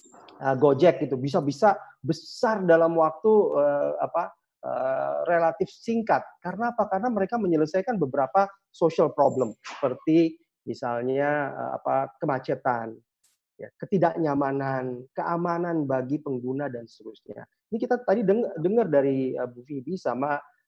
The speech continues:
eh, Mas Yuda, bagaimana mereka juga dimulai dengan, eh, social problem yang mereka lihat gitu ya. Entah itu yang kalau sekarang mungkin, eh,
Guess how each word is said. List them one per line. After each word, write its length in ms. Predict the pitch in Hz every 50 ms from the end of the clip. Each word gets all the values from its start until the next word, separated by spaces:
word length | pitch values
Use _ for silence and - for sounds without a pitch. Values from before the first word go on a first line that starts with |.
| _ -
eh, 160 | 120 113 113
Mas 240 | 120 123 120 - -
Yuda, 240 | - 254 262 214 156
bagaimana 560 | 135 143 135 147 135 131 139 147 202 254 233
mereka 320 | 185 175 170 170 - 240
juga 320 | 208 160 160 - 208 226 - - _ _ _ _ _
dimulai 800 | _ - 165 185 180 196 202 196 185 180 185 202 220 233 233 208
dengan, 480 | 170 160 156 156 165 180 196 208 214 208
eh, 480 | 196 - - 143 139 139 143 147 147 - - - -
social 320 | 214 202 - 214 196 202
problem 400 | - 202 190 175 196 226 233 214
yang 160 | 185 165 165 165
mereka 360 | 156 160 160 160 175 165 160
lihat 360 | 160 156 139 139 123 120 - -
gitu 240 | - 135 - - 160
ya. 80 | 135 - _ _ _ _ _ -
Entah 240 | 160 156 - 170 156 156
itu 160 | 156 156 - 165
yang 160 | 151 135 127
kalau 240 | 127 131 131 120 -
sekarang 400 | - - 139 127 135 160 160 147
mungkin, 480 | 135 131 127 - 151 147 147 151 143 - _ _ _ _ _ _ _ _ _ _ _ _ _ _ -
eh, 180 | - 131 127